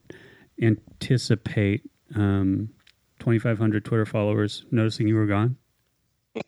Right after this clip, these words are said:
Speaker 2: No, no, not really. I, I thought I'd skulk into the night and just kind of take my ball and go home for a few days.
Speaker 1: <laughs>
Speaker 2: I didn't think that I would. I think I said something like, "You know, it's pretty hard to isolate when all you buggers are bothering me."
Speaker 1: Well, that's what you, that's what you,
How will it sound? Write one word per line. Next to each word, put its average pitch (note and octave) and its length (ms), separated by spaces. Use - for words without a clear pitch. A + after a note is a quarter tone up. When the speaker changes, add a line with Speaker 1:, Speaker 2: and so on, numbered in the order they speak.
Speaker 2:
No, - 280
no, C3 280
not A#2+ 220
really. A#2+ 240
I, A2+ 220
I C3 100
thought C3+ 180
I'd A2+ 140
skulk - 460
into G#2+ 200
the F#2+ 120
night F#2+ 400
and F2+ 160
just F2 220
kind F#2+ 160
of F#2 100
take F2+ 280
my F2+ 180
ball F2+ 340
and F2 140
go F2+ 140
home F#2+ 240
for G2 180
a F2+ 60
few F#2+ 200
days. F2+ 400
Speaker 1:
<laughs> - 200
Speaker 2:
I G3 100
didn't B2 260
think G#2+ 220
that A2 180
I A#2 120
would. A2+ 220
I C#3+ 80
think F#3 160
I D#3 60
said C#3 220
something C#3 180
like, B2+ 220
"You C#3 80
know, D3 60
it's D3+ 100
pretty F3+ 200
hard D3 360
to C#3 120
isolate C3+ 460
when A#2 120
all A#2 140
you G#2+ 280
buggers A#2 360
are G#2 240
bothering A2 500
me." F#2 220
Speaker 1:
Well, F#3+ 240
that's G#3+ 260
what G3+ 120
you, G3 60
that's F3 220
what F#3 120
you, E3 140